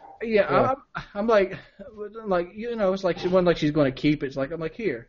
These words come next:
Speaker 1: you don't, you don't take pictures of your friend's
Speaker 2: But
Speaker 1: wedding?
Speaker 2: she
Speaker 1: Here,
Speaker 2: is
Speaker 1: have a
Speaker 2: gonna
Speaker 1: good
Speaker 2: keep
Speaker 1: time."
Speaker 2: it. She is literally keeping it.
Speaker 1: <laughs> You're like, would, if your, if your girlfriend goes, "Can I use your camera to take pictures?" And you're like, "Okay, go for it."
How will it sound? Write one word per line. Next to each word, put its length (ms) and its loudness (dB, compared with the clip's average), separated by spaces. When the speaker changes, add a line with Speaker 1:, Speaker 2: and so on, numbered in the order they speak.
Speaker 1:
you 100 -10
don't, 180 -6
you 60 -6
don't 100 -6
take 180 -4
pictures 160 0
of 40 0
your 100 2
friend's 220 -2
Speaker 2:
But 120 4
Speaker 1:
wedding? 160 4
Speaker 2:
she 80 0
Speaker 1:
Here, 160 6
Speaker 2:
is 120 6
Speaker 1:
have 40 -2
a 40 2
Speaker 2:
gonna 120 4
Speaker 1:
good 80 0
Speaker 2:
keep 120 6
Speaker 1:
time." 120 0
Speaker 2:
it. 100 0
She 80 6
is 140 6
literally 520 6
keeping 380 0
it. 140 2
Speaker 1:
<laughs> 800 0
You're 120 2
like, 220 4
would, 200 4
if 160 0
your, 180 2
if 100 0
your 100 0
girlfriend 440 2
goes, 180 0
"Can 180 -6
I 140 -4
use 200 -6
your 100 -6
camera 320 -6
to 80 -4
take 260 -6
pictures?" 340 -4
And 100 -10
you're 100 -2
like, 120 -4
"Okay, 340 -2
go 200 2
for 300 -8
it." 60 -18